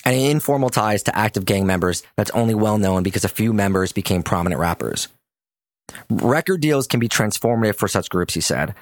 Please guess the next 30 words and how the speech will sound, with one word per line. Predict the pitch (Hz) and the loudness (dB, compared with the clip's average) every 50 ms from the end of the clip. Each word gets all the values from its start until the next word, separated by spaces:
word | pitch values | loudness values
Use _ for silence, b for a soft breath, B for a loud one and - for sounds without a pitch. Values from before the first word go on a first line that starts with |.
| b b b b b _ | b b b b b _
That | - 123 135 143 156 | 0 2 2 2 2
money | 165 165 175 175 | 2 2 2 2
attracts | 170 - - 139 120 117 - 117 | 0 2 2 0 0 0 0 0
more | 120 120 120 120 | 0 2 2 2
guys | 107 120 107 107 104 104 101 98 - - - | 2 2 2 2 2 2 0 0 -2 -2 0
and | 110 98 | 0 2
more | 98 101 104 101 | 2 2 2 2
visibility, | 98 92 90 87 92 90 90 87 58 57 50 - b b b b _ _ _ _ 104 | 2 0 0 0 0 0 0 0 -2 -4 -6 -8 b b b b _ _ _ _ 0
they | 110 117 | 0 2
get | 117 120 104 | 2 -2 -2
fashionable, | - - 120 113 110 - - 98 85 71 71 65 - - - _ | 0 0 0 0 0 0 0 -2 -2 -2 -4 -8 -10 -12 -4 _
they | 107 101 | -2 0
travel | - - 127 117 117 107 107 | 2 0 0 0 0 0 -2
together, | 98 90 80 82 80 - - - B B B B B B | -2 -2 -2 -2 -2 -4 -6 -10 B B B B B B
and | - 117 | 0 0
they | 120 120 | 2 0
keep | - - - 151 143 - | -2 -2 -2 -2 0 0
some | - 120 | 0 0
hitters, | 104 101 131 123 104 80 57 58 - - b b b _ | 2 0 0 0 0 -2 -2 -4 -8 -8 b b b _
real | 104 104 113 123 123 113 | 0 2 2 2 2 2
live | 110 110 110 104 92 | 2 0 0 0 0
gangsters, | 110 95 95 90 - - 87 73 69 - B B B B - | 0 0 0 -2 0 -2 0 0 -2 -2 B B B B -4
because | - 110 123 110 | 0 0 2 0
it | 123 - | 0 -2
fits | - - 131 - - | 0 0 -2 0 2
the | 135 123 | 0 2
narrative | 110 104 104 101 98 98 98 87 | 2 2 2 2 2 2 2 0
and | 98 90 | 0 0
the | 90 | 0
culture. | - - 101 98 95 - - - | 0 0 0 0 -2 -4 -8 -10